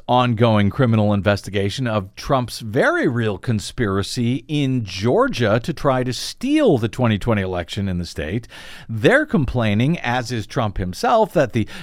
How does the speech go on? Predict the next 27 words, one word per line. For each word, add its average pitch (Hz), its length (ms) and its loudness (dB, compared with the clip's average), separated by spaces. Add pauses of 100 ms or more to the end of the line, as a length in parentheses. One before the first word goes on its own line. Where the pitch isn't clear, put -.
(100)
district 151 480 2
attorney's 156 520 0
office 127 580 -2
in 117 260 -4
Fulton 123 340 -4
County, 107 320 -4
Georgia, 139 560 2 (300)
ought 139 180 0
to - 80 -4
be 120 160 0
working 127 400 0
to 110 80 -4
stop 139 420 0
Atlanta's 120 720 -4 (140)
crime 156 380 0
problem 110 500 4
as 90 140 -2
opposed 123 320 0
to 131 100 -2
investigating 117 720 -2
the 101 100 -2
crimes, 151 760 0
the 156 100 0
actual 175 540 -2
crimes, 107 500 2 (220)
that 160 120 2
Trump 185 380 2